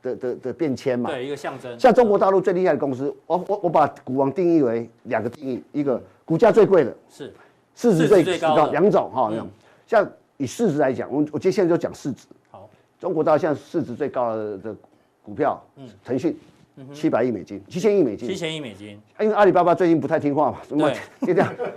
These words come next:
Speaker 1: 掉到五千亿
Speaker 2: 是。
Speaker 1: 左右。
Speaker 2: 在休息，在休息。
Speaker 1: 那有一档股票，这几年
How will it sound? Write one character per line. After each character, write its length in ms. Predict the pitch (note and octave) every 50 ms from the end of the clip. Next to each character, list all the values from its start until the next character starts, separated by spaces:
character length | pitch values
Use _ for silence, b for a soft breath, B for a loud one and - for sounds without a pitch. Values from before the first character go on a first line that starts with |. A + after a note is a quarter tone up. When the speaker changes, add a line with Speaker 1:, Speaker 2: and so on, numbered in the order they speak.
| - -
Speaker 1:
掉 120 | - G#3+ G3+
到 180 | G#3 G3 F#3+
五 100 | C#3+ C#3+
千 180 | - - F3 F3
亿 80 | F3 E3+
Speaker 2:
是。 60 | C#3
Speaker 1:
左 60 | A#2+
右。 80 | - -
Speaker 2:
在 120 | F#3+ F#3
休 200 | A#2+ F#3+ G3+ G#3
息， 140 | G3+ D3+ C#3+
在 100 | E3 E3
休 220 | D#3 D#3+ D3 D3 C#3+
息。 180 | - - G2 F#2 F#2 F#2+ F#2
Speaker 1:
那 220 | - D3+ D#3 C#3 G#2+ - _ _ -
有 100 | A#2 C3
一 40 | C#3
档 120 | C#3+ C#3
股 100 | A#2 G#2+
票， 220 | F#2 B2 A2 F2 - _ _ _ _ _ _ _ _ _ _ _ _ _ _ _
这 100 | - D#3+
几 160 | D3+ - A#2
年 140 | F#2 F2+ F#2